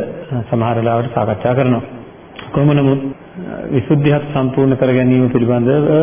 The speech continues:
අපි අද සාකච්ඡා කරන්න බලාපොරොත්තු වෙනවා. මෙහි සීල විසුද්ධි කොටසෙහි තියෙන වැදගත් කාරණා කිහිපයක් තමයි සාකච්ඡා කරන්නේ. මූලික ධර්ම දේශනාවලදී අපි අනුසය,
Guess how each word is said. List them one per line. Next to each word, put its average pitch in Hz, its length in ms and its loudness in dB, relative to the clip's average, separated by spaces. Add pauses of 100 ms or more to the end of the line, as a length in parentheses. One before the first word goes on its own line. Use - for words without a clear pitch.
(300)
අපි - 240 -2
අද 120 160 0
සාකච්ඡා 120 520 -2
කරන්න 117 240 0
බලාපොරොත්තු 113 540 0
වෙනවා. 117 340 0 (800)
මෙහි 131 280 2 (180)
සීල 135 240 2
විසුද්ධි 131 400 2
කොටසෙහි 127 520 0
තියෙන 123 320 2 (380)
වැදගත් 123 420 0
කාරණා 117 460 0
කිහිපයක් 117 500 0
තමයි 120 300 0
සාකච්ඡා 117 500 -2
කරන්නේ. 113 420 0 (680)
මූලික 143 300 2
ධර්ම 135 280 2
දේශනාවලදී 127 720 2
අපි 123 240 0 (720)
අනුසය, 127 440 0